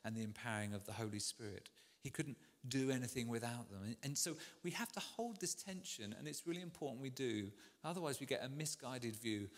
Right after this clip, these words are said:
on who Jesus is. We get actually a misguided view on what it means for us to follow Jesus. We can sort of dismiss it, "Oh, oh, well, he was just like the super, super dude. I could never do any of that." Well, actually, there's a place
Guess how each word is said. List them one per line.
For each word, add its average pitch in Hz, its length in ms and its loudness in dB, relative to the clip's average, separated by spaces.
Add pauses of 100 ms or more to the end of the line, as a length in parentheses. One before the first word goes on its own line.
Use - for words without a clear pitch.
(160)
on 113 80 -6
who 107 160 -2
Jesus 113 500 -4 (180)
is. - 260 -10 (460)
We 180 60 -8
get 214 240 -4
actually 190 220 -4
a 156 40 -2
misguided 143 440 0
view 120 160 0
on 120 100 -2
what 135 140 -2
it 87 80 -6
means 131 160 -4
for - 200 -8
us 170 200 -2
to - 120 -8
follow 101 280 -4
Jesus. 92 640 -6 (680)
We 160 60 -4
can 156 100 0
sort - 140 0
of 127 80 -8
dismiss 151 400 2
it, 123 80 -8
"Oh, 143 180 4
oh, 131 140 4
well, 123 160 2
he 135 120 -2
was 135 140 0
just - 180 0
like 101 160 -4 (160)
the 120 60 -4
super, 113 400 -2 (320)
super - 320 -2
dude. 95 300 -2 (180)
I - 40 -12
could 147 200 0
never 135 160 4
do 104 160 0
any 101 180 0
of 90 100 -2
that." 82 220 -2 (1080)
Well, 151 120 0
actually, 156 200 -2
there's 143 140 4
a 135 60 0
place 127 440 -2